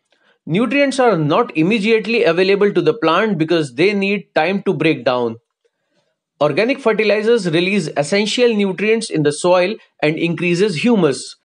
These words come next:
Humus improves water retention.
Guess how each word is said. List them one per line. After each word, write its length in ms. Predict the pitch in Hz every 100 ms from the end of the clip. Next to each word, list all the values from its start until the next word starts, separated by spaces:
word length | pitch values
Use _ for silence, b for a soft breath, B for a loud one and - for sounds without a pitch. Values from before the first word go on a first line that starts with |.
| _ _
Humus 400 | - 247 285 277
improves 500 | 170 170 165 156 139
water 320 | 117 170 233
retention. 720 | 208 165 165 151 160 156 220